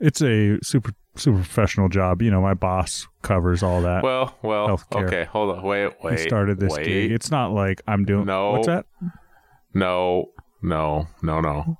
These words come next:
Speaker 2: First of all, not a real job. Second of all, we don't talk about jobs.
Speaker 1: Oh, I'm sorry about that, Dan.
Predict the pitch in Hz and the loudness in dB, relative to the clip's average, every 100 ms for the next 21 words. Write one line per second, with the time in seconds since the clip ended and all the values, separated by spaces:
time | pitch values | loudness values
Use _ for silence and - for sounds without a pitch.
0 | _ - 120 - 123 120 135 139 - 95 | _ -4 -2 -2 -2 -2 -4 -6 -8 -4
1 | 95 110 123 131 135 139 151 151 110 104 | -2 -2 -2 -2 -4 -4 -6 -6 -6 -4
2 | 117 117 117 127 - - - _ - 90 | -2 -2 -2 -4 -8 -20 -20 _ -6 -2
3 | 85 82 78 73 73 71 73 71 71 - | -2 0 -2 -2 -4 -2 -2 -4 -6 -10
4 | - 240 254 240 220 208 196 185 170 156 | -6 -2 0 0 0 0 0 0 0 0
5 | 147 135 113 101 98 - 104 104 107 107 | 0 0 2 2 0 0 -2 -2 0 2
6 | 107 107 110 | 4 4 2